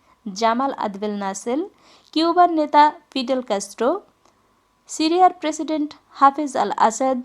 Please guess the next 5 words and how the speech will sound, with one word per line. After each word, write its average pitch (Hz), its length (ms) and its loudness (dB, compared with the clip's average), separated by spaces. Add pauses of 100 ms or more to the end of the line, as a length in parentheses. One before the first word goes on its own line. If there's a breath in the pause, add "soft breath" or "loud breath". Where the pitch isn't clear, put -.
(360)
প্রমুখ 269 300 2 (100)
বিশ্ববিখ্যাত 220 800 -6 (400)
নেতৃবৃন্দ। 185 680 -8 (1600 soft breath)
পাকিস্তানের 392 640 2
রাজনীতিতে 311 640 2